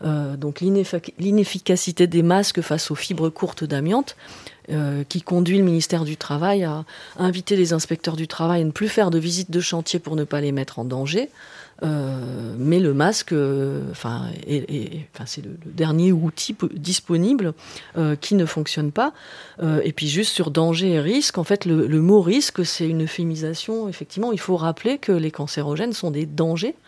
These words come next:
les pesticides sont des dangers, et on court le risque de voir, euh, de, de contracter un cancer.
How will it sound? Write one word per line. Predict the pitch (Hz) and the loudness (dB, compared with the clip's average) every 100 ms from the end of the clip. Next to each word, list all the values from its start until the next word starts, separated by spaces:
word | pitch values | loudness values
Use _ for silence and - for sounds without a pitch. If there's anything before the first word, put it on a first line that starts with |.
| - - - | -20 -18 -14
les | |
pesticides | - 139 - 151 226 | -8 -8 -6 -8 -8
sont | - 165 | -8 -8
des | 147 147 | -6 -4
dangers, | 143 156 151 202 320 - - - - - | 0 0 2 0 -4 -10 -20 -20 -20 -6
et | 156 | -4
on | 139 | 2
court | 208 180 | 2 4
le | 151 | 4
risque | 151 269 - | 2 0 0
de | 160 143 | 0 2
voir, | 165 202 | 2 2
euh, | 151 143 | 0 -2
de, | - 131 | -4 -6
de | - 143 | -6 -6
contracter | 180 170 170 160 202 | -4 -4 -4 -4 -2
un | 175 | -2
cancer. | 139 147 - - - | -4 -6 -4 -8 -10